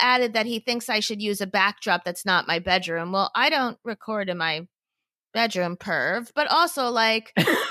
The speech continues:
Speaker 1: even if I did, this,
Speaker 2: So
Speaker 1: this,
Speaker 2: what?
Speaker 1: like,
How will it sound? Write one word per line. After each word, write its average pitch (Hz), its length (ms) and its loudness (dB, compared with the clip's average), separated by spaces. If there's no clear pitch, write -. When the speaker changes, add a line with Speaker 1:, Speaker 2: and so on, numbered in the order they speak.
Speaker 1:
even 453 300 4
if 494 60 -6
I 330 300 4
did, 349 720 -2
this, 370 200 -4
Speaker 2:
So 339 220 -2
Speaker 1:
this, 320 80 0
Speaker 2:
what? 294 320 0
Speaker 1:
like, 370 140 -16